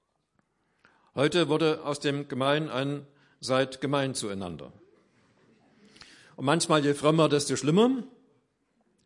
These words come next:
weil es gibt keine bessere Tarnung für Gemeinheit und Unmöglichkeit als Frömmigkeit. Könnt ihr ausprobieren, funktioniert immer. Nun freut euch, lieben Christengemeinde, und lasst uns fröhlich springen.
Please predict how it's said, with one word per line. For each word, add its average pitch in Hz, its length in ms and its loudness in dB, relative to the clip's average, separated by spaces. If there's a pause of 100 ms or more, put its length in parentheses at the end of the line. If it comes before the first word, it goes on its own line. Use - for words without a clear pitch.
(160)
weil 127 220 0
es 139 120 -4
gibt 165 200 -4
keine 151 360 2
bessere 196 720 -2
Tarnung 147 380 -2
für 139 140 -4
Gemeinheit 139 720 -2
und 120 120 -4
Unmöglichkeit 123 680 -6
als 117 160 -4
Frömmigkeit. 87 680 -8
Könnt 104 160 -14
ihr 98 40 -12
ausprobieren, 113 480 -10
funktioniert 101 460 -12
immer. 73 240 -14 (2750)
Nun 135 140 -4
freut 160 400 0
euch, 175 260 2
lieben 143 300 0
Christengemeinde, 160 800 -4
und 131 80 -6
lasst 147 320 -4
uns 156 200 -4
fröhlich 151 720 -4
springen. - 640 -6